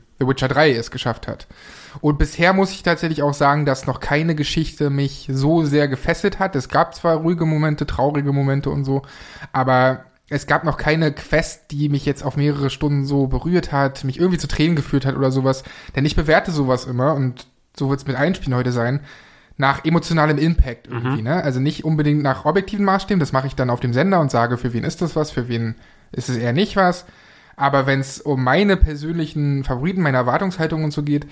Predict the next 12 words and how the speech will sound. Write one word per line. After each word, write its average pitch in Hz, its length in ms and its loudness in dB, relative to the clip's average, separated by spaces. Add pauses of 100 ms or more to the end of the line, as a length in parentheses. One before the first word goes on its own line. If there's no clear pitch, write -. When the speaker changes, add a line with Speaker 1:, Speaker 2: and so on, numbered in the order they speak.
(260)
Speaker 1:
dann 127 160 -2
spreche 139 300 -4
ich 131 60 -4
von 131 160 -2
emotionalem 143 580 0
Impact. 143 360 -2
Und 123 100 -10
das 147 140 -4
hat's 160 160 -4
noch 139 180 -2
nicht 165 360 0 (100)
erreicht, 147 560 0